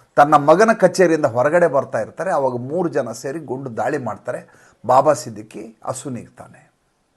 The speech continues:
ಬಾಬಾ ಸಿದ್ದಿಕಿ ಮೂಲತಃ ಕಾಂಗ್ರೆಸ್ನಿಂದ ಬಂದಂಥ ವ್ಯಕ್ತಿ. ಅದು ಭಾಳ ಮಜಾ ಇದೆ, ಇವನ್ ಕತೆ ಕೇಳ್ಬೇಕು ನೀವು. ಈ ಬಾಬಾ ಸಿದ್ದಿಕಿಯ ಅಪ್ಪ ಬಿಹಾರದ ಗೋಪಾಲ್ಗಂಜ್ನವರು. ಅಲ್ಲಿಂದ ಮುಂಬೈಗೆ ಬಂದು ಟೈರ್ ಪಂಚರ್ ಅಂಗಡಿ ಹಾಕ್ಕೊಂಡಿರ್ತಾನಂತ.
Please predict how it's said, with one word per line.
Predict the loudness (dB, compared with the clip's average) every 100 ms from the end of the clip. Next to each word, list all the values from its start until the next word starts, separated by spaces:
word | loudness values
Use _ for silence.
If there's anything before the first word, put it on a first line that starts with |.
| _ 2
ಬಾಬಾ | 6 8
ಸಿದ್ದಿಕಿ | 8 4 -4 -4 -4 -2
ಮೂಲತಃ | 0 6 6 8 6
ಕಾಂಗ್ರೆಸ್ನಿಂದ | 8 6 8 8 6 2 0
ಬಂದಂಥ | 2 2 0 0
ವ್ಯಕ್ತಿ. | 0 0 -6
ಅದು | 0
ಭಾಳ | 0
ಮಜಾ | 2 0 2
ಇದೆ, | 2 2
ಇವನ್ | -4 -4
ಕತೆ | -4 -4 -4
ಕೇಳ್ಬೇಕು | -6 -6 -6
ನೀವು. | -14 -18 _ _ _ _ _ _ _ _ _ -2
ಈ |
ಬಾಬಾ | 6 8 10 8
ಸಿದ್ದಿಕಿಯ | 6 2 -4 -4 4 6 6
ಅಪ್ಪ | 4 8 10 10 10 6 2 -8 _ _ _ -6
ಬಿಹಾರದ | 2 8 10 10
ಗೋಪಾಲ್ಗಂಜ್ನವರು. | 8 6 4 8 8 6 0 -4 -8 -10 -18 _ _ _ _ _ _ _ 2
ಅಲ್ಲಿಂದ | 6 6 8
ಮುಂಬೈಗೆ | 6 6 4 10 10 10
ಬಂದು | 6 6 4
ಟೈರ್ | 4 8 10 10 8
ಪಂಚರ್ | 4 6 6
ಅಂಗಡಿ | 6 2 0
ಹಾಕ್ಕೊಂಡಿರ್ತಾನಂತ. | -2 -4 -6 -6 -10 -14 -20